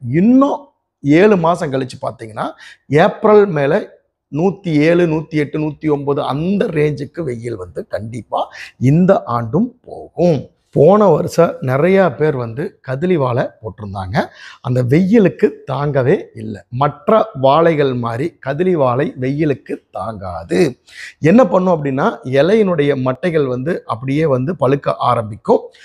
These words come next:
அப்படியே கருக ஆரம்பிக்கும், அப்படியே அந்த இலை வந்து விழுந்துரும். அப்படியே நாளடைவுல பார்த்தீங்க அப்படின்னா, அந்த வாழையே ஃபுல்லா இறந்து போயிரும். தேன் வாழையோ, ரஸ்தாளி, நேந்திரம், செவ்வாழை இது எல்லாம்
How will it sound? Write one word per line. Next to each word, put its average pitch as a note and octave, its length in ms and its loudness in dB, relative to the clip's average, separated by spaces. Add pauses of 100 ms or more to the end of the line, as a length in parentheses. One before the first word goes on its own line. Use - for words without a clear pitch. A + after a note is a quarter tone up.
(160)
அப்படியே G#3 360 2
கருக D3+ 360 4
ஆரம்பிக்கும், B2+ 580 -2
அப்படியே D3+ 260 4
அந்த C#3+ 160 2
இலை C3+ 220 6
வந்து C3+ 300 0
விழுந்துரும். B2 380 -2
அப்படியே D3 280 -2 (100)
நாளடைவுல E3+ 580 2
பார்த்தீங்க C#3 340 -6
அப்படின்னா, C#3+ 300 -8
அந்த C3 100 -14
வாழையே C#3 500 2 (180)
ஃபுல்லா C#3+ 320 0 (320)
இறந்து C#3 680 0
போயிரும். B2 460 2 (320)
தேன் E3+ 340 2
வாழையோ, C3 400 2 (140)
ரஸ்தாளி, C3 760 0
நேந்திரம், C3 840 -2
செவ்வாழை C3 600 0
இது C3+ 240 -2
எல்லாம் D#3 380 2